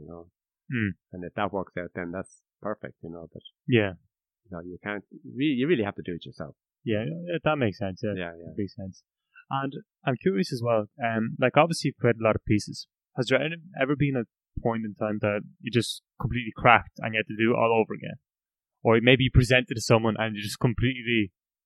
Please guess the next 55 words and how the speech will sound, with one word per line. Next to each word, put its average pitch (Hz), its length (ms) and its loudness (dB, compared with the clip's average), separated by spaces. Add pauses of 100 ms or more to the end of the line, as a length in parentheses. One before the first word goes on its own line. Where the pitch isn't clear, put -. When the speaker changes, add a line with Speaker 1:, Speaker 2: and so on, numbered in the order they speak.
(200)
Speaker 2:
cracked 117 280 8
Speaker 1:
Yeah, 113 100 4
Speaker 2:
and 110 80 6
it 117 80 0
just 120 220 0
Speaker 1:
yeah, - 20 0
Speaker 2:
fell, 107 320 6 (260)
Speaker 1:
yeah. 110 140 -4
Yeah, 104 60 -2
Speaker 2:
fell 113 120 6
Speaker 1:
it 104 60 6
has 113 100 4
Speaker 2:
apart? 107 100 8 (120)
Speaker 1:
happened. 87 180 -4
It, 92 120 -6
it, 104 220 -4
it, 107 460 -4 (120)
it, 101 160 -4
it, 104 140 -4
it 98 160 -6
has 104 200 -2
happened 95 320 -6
to 87 40 -8
me. 87 60 -10
It, 87 160 -8 (420)
um, 87 200 -10
very, 135 420 6
not 175 220 0
very 196 160 4
often, 160 240 2
only 110 180 0
a 120 60 -4
couple - 260 -4
of 98 60 -6
times, 107 480 -4
but 87 100 -4 (500)
when 107 140 0
it 98 140 -4
does, 90 340 0
it's - 460 -16 (760)
Speaker 2:
It's - 300 -8
shock, - 460 2
man. 165 120 -12 (120)
It's, 127 120 4
Speaker 1:
Yeah, 127 60 8
Speaker 2:
it's, 101 240 2
Speaker 1:
yeah, 92 60 2
Speaker 2:
like, 98 180 2
Speaker 1:
it's, 95 220 -12
it's - 80 -20 (120)
Speaker 2:
heartbreaking. 101 600 6
Speaker 1:
bad, 85 80 -8
it's - 160 2
Speaker 2:
<laughs> 131 120 4
Speaker 1:
bad. 90 220 2